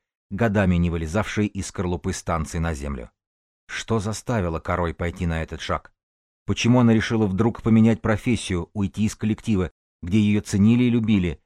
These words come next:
в небольшую группу с неизвестными условиями? Неужели из-за него, Клима Мальгина, потерявшего уверенность и в некотором смысле вкус к жизни? Джума покачал головой, отвечая скорее своим мыслям, а не переживаниям,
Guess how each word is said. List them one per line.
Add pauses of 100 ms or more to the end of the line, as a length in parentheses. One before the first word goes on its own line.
в
небольшую
группу
с
неизвестными
условиями? (800)
Неужели (120)
из-за
него, (320)
Клима
Мальгина,
потерявшего
уверенность
и
в
некотором
смысле
вкус
к
жизни? (720)
Джума
покачал
головой, (260)
отвечая
скорее
своим
мыслям, (160)
а
не
переживаниям,